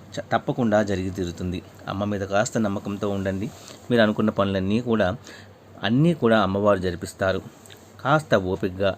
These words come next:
నమ్మకంతో ఉంటే మన ప్రతి పని కూడా విజయవంతమవుతుందని వారాహి అమ్మవారు చాలా చక్కటి సందేశాన్ని తీసుకొచ్చారండి. ఈ సందేశం కూడా మీ అందరికీ నచ్చింది అనుకుంటున్నాను ఫ్రెండ్స్. నచ్చితే ఒక చిన్న లైక్ ఇచ్చి సపోర్ట్ చేయండి. అలాగే పది మంది మిత్రులకు కూడా షేర్ చేయండి. రేపు ఒక మంచి వీడియోతో మళ్ళీ మనందరం కలుసుకుందాము.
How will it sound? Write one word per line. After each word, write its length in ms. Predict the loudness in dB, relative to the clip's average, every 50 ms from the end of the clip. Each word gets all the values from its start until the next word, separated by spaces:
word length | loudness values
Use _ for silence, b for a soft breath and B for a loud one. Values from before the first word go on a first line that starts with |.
| -4 -4
నమ్మకంతో 540 | -4 -2 -2 -4 -6 -8 -8 -6 -4 -4 -4
ఉంటే 320 | -4 -4 -2 -2 -2 -2 B B B B B B -6 -4
మన 80 | -4
ప్రతి 300 | -2 -4 -6 -4 -4 -4
పని 260 | -2 0 2 2 2
కూడా 320 | 0 -2 -2 -2 0 -2 -2 -4
విజయవంతమవుతుందని 1080 | -6 -4 -2 0 0 2 2 0 -2 -2 -4 -4 -4 -4 -4 -4 -4 -4 -4 -4 -6 -8 -10 -12 -10
వారాహి 320 | -8 -6 -4 -4 -4 -4 -4
అమ్మవారు 380 | -6 -4 -2 0 0 0 0
చాలా 520 | -2 -8 -14 -18 -20 -20 -20 -4 0 0 0 0 0
చక్కటి 200 | -2 -2 -2 -2
సందేశాన్ని 600 | 0 0 -2 0 0 -2 -2 -2 -4 -4 -4 -4
తీసుకొచ్చారండి. 720 | -6 -8 -10 -8 -10 -10 -10 -6 -6 -6 -4 -4 -6 -8 -10 -12 -14 -8 -4
ఈ 80 | -2 0
సందేశం 420 | 2 2 2 0 0 -2 -2 -2
కూడా 200 | 0 0 0 0
మీ 120 | 0 0 -2
అందరికీ 220 | -4 -4 -4 -4
నచ్చింది 360 | -4 -4 -6 -4 -2 -2 -2
అనుకుంటున్నాను 400 | -2 -2 -4 -6 -4 -4 -4 -4
ఫ్రెండ్స్. 260 | -4 -4 -6 -6 -8 B B B B B B B B -2
నచ్చితే 280 | -2 -2 0 0 2 2
ఒక 100 | 2 2
చిన్న 220 | 2 0 0 2
లైక్ 200 | 2 2 0 -2
ఇచ్చి 120 | -6 -10 -6
సపోర్ట్ 420 | -6 -6 -4 -4 -6 -6 -4 -4
చేయండి. 360 | -4 -4 -2 -4 -6 -6 -6 -6
అలాగే 280 | -4 -2 -2 -2 -4 -4
పది 180 | -4 -4 -6 -4
మంది 160 | -6 -6 -6
మిత్రులకు 420 | -8 -8 -10 -10 -10 -10 -10 -10
కూడా 180 | -8 -6 -6 -6
షేర్ 360 | -4 -2 -4 -4 -4 -6 -8
చేయండి. 280 | -8 -8 -8 -8 -10 -10 -14 B B B B B B -4 -2
రేపు 120 | 0 0
ఒక 80 | 0 2
మంచి 280 | 2 2 2 2 0
వీడియోతో 340 | 0 0 0 -2 -2 -2 -2
మళ్ళీ 240 | -2 -2 -2 -2 -2
మనందరం 340 | -2 -2 -4 -4 -4 -6 -6
కలుసుకుందాము. 640 | -4 -6 -6 -6 -8 -10 -10 -10 -8 -8 -10 -10